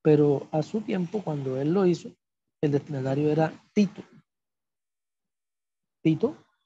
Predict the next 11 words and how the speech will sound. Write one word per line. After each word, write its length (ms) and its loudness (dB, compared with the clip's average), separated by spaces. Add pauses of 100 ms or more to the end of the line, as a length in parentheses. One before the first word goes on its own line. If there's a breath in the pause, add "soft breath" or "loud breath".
(380)
cuyo 220 2
significado, 640 -4
podríamos 340 -2
decir, 300 -2 (100)
es 240 -4 (160)
agradable. 960 0 (1040)
Entonces 280 -4
Pablo 240 -2
le 140 0
dice, 260 -2
verdadero, 960 -2